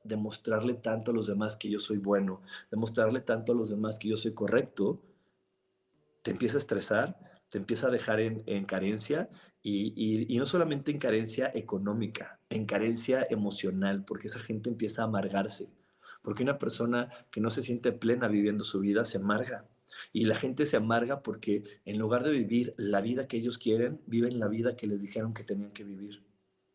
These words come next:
La vida que tenían que vivir. Por eso, eh, eh, antes era muy común ver a muchas abuelitas y viejitas amargadas, porque, pues, ellas vivieron la vida que les, que les dijeron que tenían que vivir, se casaron con quien les dijeron que se tenían que casar,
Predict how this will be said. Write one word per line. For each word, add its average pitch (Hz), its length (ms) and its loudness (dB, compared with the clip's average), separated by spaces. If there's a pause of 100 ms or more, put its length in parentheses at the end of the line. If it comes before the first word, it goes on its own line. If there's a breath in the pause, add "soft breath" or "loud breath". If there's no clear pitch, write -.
(380 loud breath)
La 98 160 0
vida 120 260 -2
que 107 120 -2
tenían 107 280 0
que 117 100 0
vivir. 113 320 4 (220 loud breath)
Por 139 140 0
eso, 202 240 4
eh, - 120 2
eh, - 320 2
antes 123 340 0
era 135 180 4
muy 139 140 -2
común 123 320 -2
ver 123 140 4
a 120 60 2
muchas 120 440 0
abuelitas 101 580 -2
y 101 40 -14
viejitas 104 460 -6
amargadas, 101 640 0 (1040 soft breath)
porque, 107 540 2
pues, 110 160 -6
ellas 127 180 2
vivieron 127 260 2
la 113 80 0
vida 127 200 0
que 110 100 -4
les, 107 100 -4
que - 180 -10
les 104 100 0
dijeron 123 200 -2
que 120 100 -6
tenían 110 220 -2
que 117 120 -2
vivir, 110 300 2
se 120 140 0
casaron 117 400 0
con 120 140 -4
quien 104 160 -4
les 104 80 -2
dijeron 117 240 -6
que - 80 -16
se 107 100 -14
tenían 110 200 -10
que 113 120 -14
casar, - 560 0